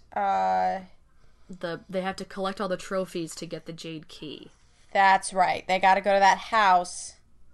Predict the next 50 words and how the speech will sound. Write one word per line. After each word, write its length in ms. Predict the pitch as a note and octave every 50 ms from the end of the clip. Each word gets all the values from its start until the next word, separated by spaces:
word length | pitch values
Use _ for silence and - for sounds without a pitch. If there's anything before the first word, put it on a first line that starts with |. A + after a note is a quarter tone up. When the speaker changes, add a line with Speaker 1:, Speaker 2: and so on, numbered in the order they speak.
| - - - -
Speaker 1:
Um, 80 | G3+ F#3+
Speaker 2:
Yeah. 540 | F#3 F3+ F3 F3 E3+ E3 D#3+ - - - - - - _ _ - -
On, 200 | F#3+ F#3+ F#3+ F#3+ F#3 - - -
on, 100 | G3+ G3+
like, 160 | G#3 G3 -
an 100 | G3 - -
old, 340 | - G3+ G3+ G#3 G#3+ F#3+ G3 D#3+
what 80 | G#3+
was 160 | G#3+ G3 E3 E3
it? 120 | - - C3+ B2+ -
It 40 | F#3+
was, 100 | F#3+ F3
like, 140 | F#3+ F#3 F#3+
a, 180 | F#3 F3 E3+
one 180 | E3+ D#3+ F#3+ G#3+
of 60 | A#3+
those 200 | A#3 B3 A3+ F#3
games 360 | E3 E3+ G3 F#3+ G3+ G#3+ G3
where 80 | G3+ G3+
you 80 | F#3+ F#3+
had 80 | F#3
to 120 | F3 F3+ - - -
type 400 | - - - G#3+ G#3+ G#3 - -
in 300 | - G#3 G3+ G3+ F#3 F3
what 160 | F3 F3+ -
you 120 | F#3 F3+ F3
wanted 360 | E3 D#3+ F3 F3+ F3 E3 D#3+
to 80 | -
do. 400 | D3+ D3+ D#3 D#3 C#3+ G#2+ - - - _ _ _ _ _ _ _ _ _ _ - -
It 60 | D#3+
Speaker 1:
Yeah, 120 | - E3+ D#3+
but 220 | E3+ F3+ D#3+ D#3
you, 80 | G3+ F#3+
Speaker 2:
was 20 |
Speaker 1:
like, 220 | F#3+ F#3+ F#3 F#3 -
just 240 | G#3 G3 F#3+ -
did 160 | - G3+ F#3+ F#3
it 100 | F3+ F3
in 120 | F3 E3+
person 460 | - - F3 F3+ F#3 - G3 F#3 F#3
instead, 520 | F#3 F3+ F3 - - F#3 F3+ F3+ F#3 F3+ -
so, 160 | - F#3 E3+
like, 140 | E3 D#3+ F3
Speaker 2:
Yeah, 100 | E3 E3
they 140 | E3+ F3+ F3+
ran 180 | F#3 F#3 F#3
around 340 | F3 E3 D#3+ D#3 D3+ D3 D3
as 160 | D3 D3 C#3+
the 60 | - -
character. 600 | - - A2+ A#2+ A2 - - - - - - -